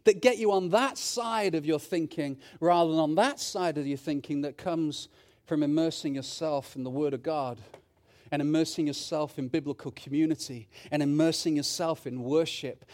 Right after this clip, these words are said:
and focusing your mind on that which is good and noble and pure and excellent. Because the more you do that, you will not be able to close your fist upon that.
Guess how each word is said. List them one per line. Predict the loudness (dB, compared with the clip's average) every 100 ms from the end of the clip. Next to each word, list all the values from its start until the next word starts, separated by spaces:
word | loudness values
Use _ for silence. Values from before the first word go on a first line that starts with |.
| -10
and | -8 -8
focusing | -2 0 0 -2 -8 -2 -2
your | 0
mind | 0 0 0 -2 -4 -10 -6
on | -4 -2
that | -2 -2
which | -6 -8
is | -10 -2
good | 2 4 4 2
and | -2 -2
noble | 0 -2 -2 -6
and | -8
pure | -10 -6 -2 -2
and | -4 -6
excellent. | -6 -6 -12 -10 -10 -10 -20 -6
Because | -4 -4
the | -2
more | 2 2 2 0
you | -2
do | -2 0 0
that, | 0 -4 -6 -12 -10
you | -4 -2
will | 0
not | 0 0 -2 -4
be | -4
able | -4
to | -8
close | -12 -6 -4 -4
your | -8
fist | -12 -8 -8 -8 -12
upon | -12 -8 -6 -4
that. | -6